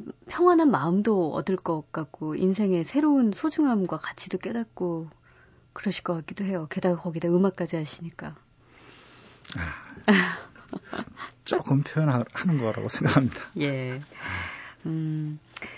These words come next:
Speaker 1: 농사 짓는 분들은 정말 이 땅과 자연을 사랑하는 마음, 뭐 그 어느 분들보다 더,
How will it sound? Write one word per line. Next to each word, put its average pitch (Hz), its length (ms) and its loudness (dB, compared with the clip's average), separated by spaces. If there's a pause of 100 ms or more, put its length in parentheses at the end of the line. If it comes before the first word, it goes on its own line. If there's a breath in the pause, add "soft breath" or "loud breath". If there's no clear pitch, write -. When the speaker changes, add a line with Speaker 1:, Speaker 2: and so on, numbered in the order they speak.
(260 loud breath)
Speaker 1:
농사 185 300 6
짓는 262 340 6
분들은 202 640 4
정말 175 500 0
이 147 280 0
땅과 240 680 2
자연을 180 440 0
사랑하는 220 500 0
마음, 139 580 -2 (480 loud breath)
뭐 156 160 -8
그 180 340 2
어느 170 320 2
분들보다 165 640 -2
더, 185 520 -2